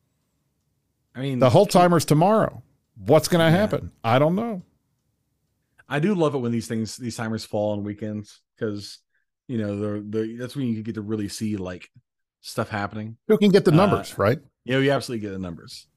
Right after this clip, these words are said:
Speaker 1: Uh, yeah, I mean, I, I don't, I, the, when I, the, when I saw the B R the other day, I saw, like, fifty tunes from, from Fraternity. And now I,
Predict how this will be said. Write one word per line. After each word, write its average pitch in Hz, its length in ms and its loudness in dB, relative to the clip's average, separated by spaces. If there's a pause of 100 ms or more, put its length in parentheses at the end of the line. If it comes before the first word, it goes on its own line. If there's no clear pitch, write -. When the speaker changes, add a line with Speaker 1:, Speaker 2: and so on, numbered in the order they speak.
(340)
Speaker 1:
Uh, 123 500 0
yeah, 180 200 2
I 147 80 0
mean, 147 160 2
I, 160 260 -2
I 175 100 -2
don't, - 320 0
I, 156 220 -8 (100)
the, 143 160 -6
when 151 280 0
I, 233 160 0
the, 139 360 -4
when 139 160 -4
I 180 80 0
saw 220 140 -6
the 190 100 -4
B 120 320 -6
R 135 140 2
the 127 100 0
other 117 140 0
day, 113 460 -4 (520)
I 165 160 -4
saw, 190 200 -4
like, 113 240 -4
fifty 123 340 -10
tunes 107 300 -8
from, 95 480 -12
from 98 180 -8
Fraternity. 87 540 -12 (400)
And 110 80 -4
now 131 160 0
I, 160 140 -2